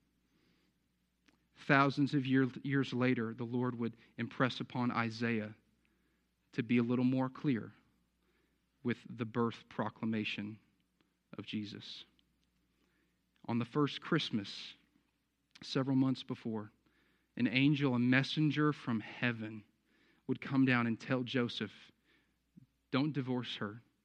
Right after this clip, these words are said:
This is Jesus. This is the one that you and your people have been waiting for, for hundreds and hundreds of years.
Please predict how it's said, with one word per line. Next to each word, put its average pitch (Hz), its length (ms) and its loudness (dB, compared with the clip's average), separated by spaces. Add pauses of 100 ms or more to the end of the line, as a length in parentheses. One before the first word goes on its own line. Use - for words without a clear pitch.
(960)
This - 160 -6
is 123 140 -6
Jesus. - 760 -6 (560)
This 135 160 -4
is 147 100 -2
the 131 120 0
one 131 180 4
that 123 80 6
you 131 180 2
and 151 80 4
your 143 120 2
people 147 280 -6
have 117 120 -4
been 120 160 -2
waiting 135 260 2
for, 113 240 -6
for 110 260 -10 (220)
hundreds 135 800 -6 (280)
and 120 200 -10 (200)
hundreds 135 520 -2
of 127 80 -4
years. 131 640 -4